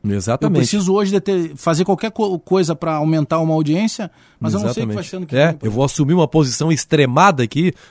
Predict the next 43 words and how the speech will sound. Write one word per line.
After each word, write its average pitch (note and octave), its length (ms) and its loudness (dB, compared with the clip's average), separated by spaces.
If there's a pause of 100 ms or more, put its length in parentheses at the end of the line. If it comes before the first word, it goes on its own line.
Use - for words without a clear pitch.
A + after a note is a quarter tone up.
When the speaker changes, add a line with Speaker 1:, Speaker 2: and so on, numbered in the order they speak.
(140)
Speaker 1:
pra A#2+ 160 2 (220)
A F3 80 -2
ou D3 140 2
pra B2+ 200 0
B, D3+ 360 4 (360)
porque C#3+ 280 0
isso D3 160 0
aí D#3 80 2
vai C#3 180 0
dar B2+ 120 0
audiência, C3 720 2 (280)
e A#2+ 140 0
daqui B2+ 160 -4
a C3 60 0
pouco D3+ 200 -4
chega D#3+ 280 -2
o C#3 40 2
diretor B2+ 320 0
da C3+ 120 0
rádio, B2 300 -2
dá B2 120 2
um C3+ 40 -2
tapinha B2 360 -2
nas A#2 160 -4
costas, D3+ 320 -6
"É F3 60 -2
isso D#3+ 120 -2
aí F3 140 4
mesmo", A3+ 500 4 (220)
né? C3+ 160 2
E F#3 60 6
você E3 340 2
acha G3 320 0
que G#3 80 -4
é C#4 60 2
o D#4 80 0
cara, G3 340 2 (420)
né? B2 140 -2 (140)
Isso - 100 -6
é D4 60 0
como F4+ 160 2
futebol, C4+ 480 2
Bagé. - 340 -4